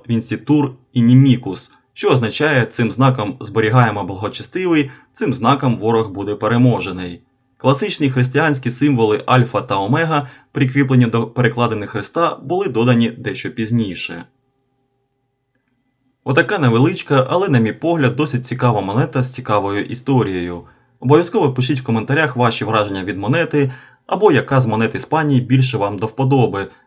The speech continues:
буде дуже цікаво почути. Ставте вподобайку під оглядом, якщо було цікаво,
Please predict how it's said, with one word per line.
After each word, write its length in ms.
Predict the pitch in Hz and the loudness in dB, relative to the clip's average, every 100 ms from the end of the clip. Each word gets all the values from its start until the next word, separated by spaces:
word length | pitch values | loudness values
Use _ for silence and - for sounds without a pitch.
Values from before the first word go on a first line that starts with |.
| - | -10
буде 260 | 151 175 139 | -4 -2 0
дуже 240 | 104 104 | -2 -6
цікаво 400 | - 127 98 98 | -8 -4 -2 -2
почути. 640 | 110 - 131 - 92 90 - _ _ | -4 0 0 0 -6 -10 -16 _ _
Ставте 340 | _ 202 - 127 | _ -4 -4 -4
вподобайку 520 | 127 117 127 113 - | -2 2 4 2 0
під 180 | 113 135 | -4 -2
оглядом, 400 | 180 160 143 135 | 0 0 2 2
якщо 200 | 127 139 | 2 0
було 200 | 123 123 | 2 2
цікаво, 500 | 131 131 120 113 | 0 2 4 4